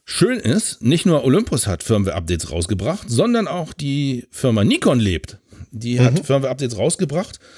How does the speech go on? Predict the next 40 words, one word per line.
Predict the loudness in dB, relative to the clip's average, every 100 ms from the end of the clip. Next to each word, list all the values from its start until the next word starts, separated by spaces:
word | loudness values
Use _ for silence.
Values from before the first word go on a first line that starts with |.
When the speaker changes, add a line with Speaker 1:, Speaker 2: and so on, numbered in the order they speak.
| -20 -20 -20
Speaker 1:
Und | -2 -2
zwar | 2 2 2
bringen | 4 4 4
die | 4
neuen | 4 4 2
Firmwares | 2 2 4 2 0 -2
die | -2 0 0 -2 _
Compact | -2 0 0 0 -2 -4 -8
Flash | 0 0 0 -6
Express | -6 -2 2 2 2
Unterstützung | 2 2 0 -2 0 -2 -4 _ _ _ _
für | -8 0 2 2 -2 -14 _ _
eine | -2 2 4 4 2
Handvoll | 2 0 2
Kameras. | 2 2 0
Ja, | 0
nicht | 2
mal | 2
eine | 2
ganze | 0 0
Handvoll, | -4 -4 -4
für | -2
drei | -2 -4
Kameras, | -6 -10 -8 -8 -10
wenn | -12
ich's | -12
richtig | -10 -8
sehe. | -6 -6 -10 _ -20 _
Aber | 0 2
immerhin, | 4 2 2 -4 _ _
Compact | -6 -4 -2 -4 0
Flash | 0 0
Express | -6 0 0 -2 -10 -20 -20 -20 -20 -20
für | -12 -2 2 2
die | 0 0
D | 2 2
fünf, | 2 0 -2 -12 _ _ -10
die | -6 -2
D | 0 0
achthundertfünfzig | -2 -4 -2 -2 0 -2 -2 -6 -8 -8